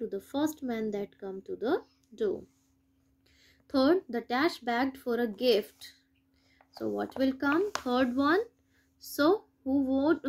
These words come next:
who begged? Fiddler. F I double D L E R. Fiddler. Okay, this will come here. All right, fiddler.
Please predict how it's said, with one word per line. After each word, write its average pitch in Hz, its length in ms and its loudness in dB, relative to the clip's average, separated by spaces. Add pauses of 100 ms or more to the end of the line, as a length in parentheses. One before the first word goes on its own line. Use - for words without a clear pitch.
who 285 220 6
begged? 277 560 2 (220)
Fiddler. 220 580 0 (580)
F 269 360 0 (140)
I 226 600 0 (300)
double 240 400 2
D 220 640 -2 (800)
L 247 440 4 (260)
E 214 440 -4 (260)
R. 240 420 0 (320)
Fiddler. 214 540 0 (120)
Okay, 277 260 -6
this 254 280 0
will 247 160 0
come 208 300 -6
here. - 220 -12 (920)
All 196 180 -2
right, 262 340 2
fiddler. 202 640 -2